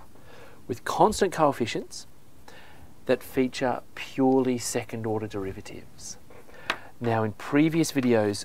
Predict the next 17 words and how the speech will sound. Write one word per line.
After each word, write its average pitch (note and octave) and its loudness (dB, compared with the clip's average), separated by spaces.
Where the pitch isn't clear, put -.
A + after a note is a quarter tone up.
we A#2+ 2
looked A#2+ 2
at B2 0
the B2 2
wave A2+ 4
equation, A#2+ 2
and C3 0
we B2 4
used D#3 2
a, A#2 0
a - -16
technique C3+ -4
to A#2 -6
solve F3+ 4
the C3 2
wave A2+ -2
equation, A#2+ -6